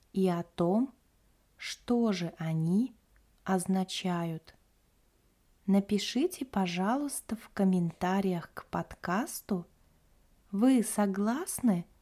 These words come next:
с этими высказываниями? Какие еще необычные фразы –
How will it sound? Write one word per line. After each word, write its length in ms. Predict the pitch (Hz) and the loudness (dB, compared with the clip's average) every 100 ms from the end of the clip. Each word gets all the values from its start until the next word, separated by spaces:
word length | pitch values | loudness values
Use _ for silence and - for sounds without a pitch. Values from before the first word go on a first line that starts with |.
| _ _ _ _ | _ _ _ _
с 220 | - - - | -8 -8 0
этими 520 | 254 233 - 180 175 | 2 2 2 0 0
высказываниями? 1300 | 185 220 - - 220 190 180 170 160 160 156 165 170 _ _ _ _ _ _ _ _ _ _ | -2 -4 -6 -2 -2 0 -4 -4 -4 -4 -4 -6 -10 _ _ _ _ _ _ _ _ _ _
Какие 840 | - 220 220 - 269 285 277 254 269 | 0 0 0 2 4 4 2 2 0
еще 600 | - - - 220 170 - _ _ _ _ _ - | 0 -4 0 0 0 -4 _ _ _ _ _ 0
необычные 1040 | 180 190 196 180 196 202 - - 170 165 | 2 4 2 2 2 2 -2 -4 -4 -4
фразы – 800 | 156 - 170 165 180 214 202 175 | -8 -8 -4 -2 0 0 -2 -4